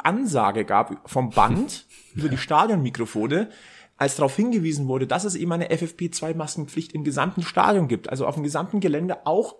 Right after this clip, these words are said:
und eben auch auf dem Platz, egal Sitzplatz oder Stehplatz.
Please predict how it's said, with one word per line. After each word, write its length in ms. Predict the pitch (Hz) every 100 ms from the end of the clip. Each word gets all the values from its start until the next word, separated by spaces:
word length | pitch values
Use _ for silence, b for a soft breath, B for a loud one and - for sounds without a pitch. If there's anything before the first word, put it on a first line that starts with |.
| _
und 300 | 208 269 -
eben 320 | 202 202 202
auch 300 | 170 196 -
auf 160 | 175 175
dem 160 | 180 170
Platz, 300 | 180 175 -
egal 360 | 202 143 185 151
Sitzplatz 460 | 190 - 190 185 -
oder 180 | 156
Stehplatz. 680 | 156 - 170 175 165 151 -